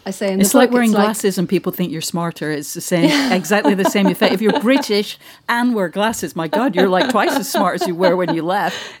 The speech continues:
Speaker 1: It's true. And if you're also smart, as you are,
Speaker 2: <laughs>
Speaker 1: June,
Speaker 2: Oh.
Speaker 1: then you've got the triple whammy there.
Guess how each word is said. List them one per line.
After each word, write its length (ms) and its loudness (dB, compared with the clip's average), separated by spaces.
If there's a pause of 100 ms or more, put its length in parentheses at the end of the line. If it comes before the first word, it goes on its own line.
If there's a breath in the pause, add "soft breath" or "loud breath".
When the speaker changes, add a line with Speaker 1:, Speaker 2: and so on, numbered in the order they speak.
(120 loud breath)
Speaker 1:
It's 220 0
true. 140 0 (140)
And 120 2
if 120 0
you're 140 0
also 440 0
smart, 800 -4 (120)
as 160 2
you 180 4
are, 160 -6
Speaker 2:
<laughs> 120 -12
Speaker 1:
June, 360 -8
Speaker 2:
Oh. 280 -4
Speaker 1:
then 340 -2
you've 280 -2
got 200 -2
the 100 -2
triple 540 -2
whammy 340 -2
there. 180 -2